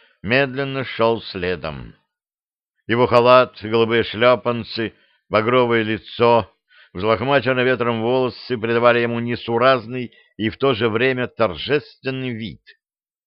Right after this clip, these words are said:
Когда труп поднесли к дверям кафе,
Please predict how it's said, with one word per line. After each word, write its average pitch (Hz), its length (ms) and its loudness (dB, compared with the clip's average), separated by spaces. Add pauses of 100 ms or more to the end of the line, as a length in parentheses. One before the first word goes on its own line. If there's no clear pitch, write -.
(560)
Когда 123 520 4
труп 123 420 -6
поднесли 117 560 -2
к 107 40 -6
дверям 117 300 2
кафе, 110 520 -2